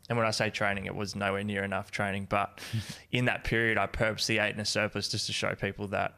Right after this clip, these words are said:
Speaker 1: you know, cardio doesn't necessarily equal fat loss, or,
Speaker 2: Mm-hmm.
Speaker 1: or just training hard doesn't mean you're gonna, you're gonna lose body fat. But, um,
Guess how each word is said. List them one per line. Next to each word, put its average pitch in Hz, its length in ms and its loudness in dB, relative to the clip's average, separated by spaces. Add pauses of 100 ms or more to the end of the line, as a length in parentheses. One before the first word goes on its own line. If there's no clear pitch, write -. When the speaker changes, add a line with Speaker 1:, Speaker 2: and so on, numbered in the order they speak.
Speaker 1:
you 107 100 -6
know, 95 140 -6 (140)
cardio 110 320 2
doesn't 104 240 0
necessarily 98 440 -2
equal 95 200 -6
fat - 240 -4
loss, 101 260 -4
or, 98 140 0
Speaker 2:
Mm-hmm. 120 180 4
Speaker 1:
or 110 80 2
just 110 160 -2
training 120 300 2
hard 107 220 2
doesn't 104 260 0
mean 104 160 0
you're 101 80 -2
gonna, 101 300 0 (100)
you're 110 180 2
gonna 101 220 0
lose 110 240 0
body 104 260 0
fat. 104 300 0
But, 101 260 0 (440)
um, 98 580 0